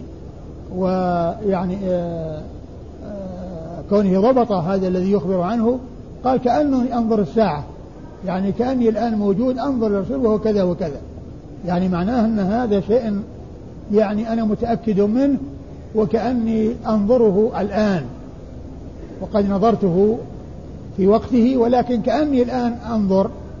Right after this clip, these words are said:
أنه قد لبس عمامة سوداء أرخى طرفها بين كتفيه، وهذا مثل الأحاديث التي مرت في ذكر العمامة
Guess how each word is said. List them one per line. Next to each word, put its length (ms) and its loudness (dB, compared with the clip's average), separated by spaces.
أنه 180 4
قد 200 2
لبس 280 4
عمامة 560 2
سوداء 440 2
أرخى 400 0
طرفها 560 2
بين 280 2
كتفيه، 480 0
وهذا 320 4
مثل 240 6
الأحاديث 600 4
التي 220 0
مرت 320 4
في 120 4
ذكر 160 0
العمامة 360 2